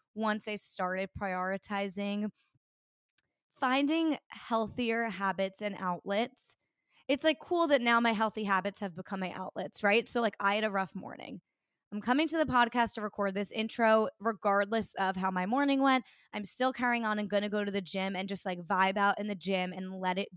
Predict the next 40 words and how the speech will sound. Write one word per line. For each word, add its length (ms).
be 220
my 200
outlet. 440
So 280
being 280
able 240
to 80
find 300
these 140
healthy 300
habits 400
that 220
become, 480
like, 260
your 480
sole 800
outlets 560
that 220
you 180
need, 640
it 220
just 420
enhances 560
your 140
life 260
so 480
much. 300
And 60
I'm 80
so 160
proud 300
of 60
myself 360
that 120
I'm 100
able 340
to 120
not 200
let 120
it 120